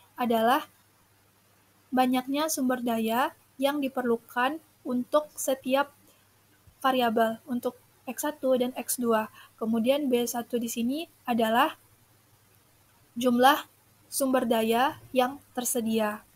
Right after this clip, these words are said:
Selanjutnya, yang terakhir adalah pembatas non-negatif. Jadi, dalam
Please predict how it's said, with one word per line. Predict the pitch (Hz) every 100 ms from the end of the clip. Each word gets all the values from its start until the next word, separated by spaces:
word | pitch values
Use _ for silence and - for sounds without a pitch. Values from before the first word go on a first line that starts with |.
| _ _ _ - - - _
Selanjutnya, | - 269 240 233 247 277
yang | 320 285
terakhir | 233 226 302 294
adalah | 233 220 254 - _ -
pembatas | 247 226 226 262 -
non-negatif. | 254 233 208 208 233 226 - - - -
Jadi, | 233 226 220 247 339 - -
dalam | 247 254 330 359